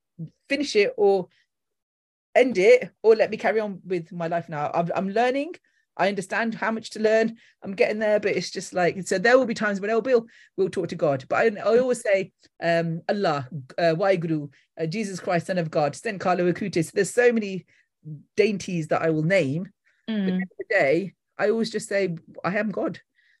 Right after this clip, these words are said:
Speaker 1: I've got the power. God has given me the power." 'Cause when you think about how your body works and how it's supposed to be working perfectly, but then it becomes imperfect.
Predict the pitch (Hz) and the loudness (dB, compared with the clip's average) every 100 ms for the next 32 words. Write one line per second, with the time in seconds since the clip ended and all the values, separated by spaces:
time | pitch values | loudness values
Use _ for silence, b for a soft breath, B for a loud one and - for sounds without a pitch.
0 | _ 214 277 339 - 175 185 160 147 226 | _ 4 4 4 0 0 2 2 2 0
1 | 208 180 202 190 185 170 - 76 - - | -2 -4 -10 -8 -10 -12 -10 -8 -8 -2
2 | 220 220 277 294 254 - 180 196 175 208 | 2 4 2 0 -4 -4 -2 -2 -2 -2
3 | 202 165 143 131 - _ b b b b | -2 -2 -2 -2 -10 _ b b b b
4 | - 180 175 208 226 196 - 202 - 196 | -4 -2 0 0 0 0 0 0 -2 -4
5 | 202 180 180 214 208 - 151 151 156 160 | -2 -2 -4 -2 -2 -4 -4 -4 -4 -4
6 | 202 170 185 185 165 - 190 170 143 - | -2 -2 -4 -2 -4 -4 -4 0 0 0
7 | 147 - | -2 -4